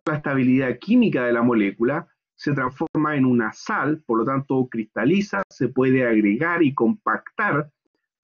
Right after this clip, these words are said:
mucho más fácilmente, haciendo que sea, desde el punto de vista físico,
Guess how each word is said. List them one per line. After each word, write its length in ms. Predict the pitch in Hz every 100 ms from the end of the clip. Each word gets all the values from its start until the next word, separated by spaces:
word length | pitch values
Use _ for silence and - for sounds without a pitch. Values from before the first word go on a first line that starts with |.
| -
mucho 240 | 170 190
más 220 | 170 151 -
fácilmente, 800 | 143 - 160 170 165 165 180 165
haciendo 480 | 143 147 156 160 156
que 80 | 123
sea, 420 | - 190 110 117
desde 180 | 120 120
el 100 | 110
punto 240 | 151 147
de 80 | 131
vista 260 | 139 117 123
físico, 600 | 220 208 135 123 151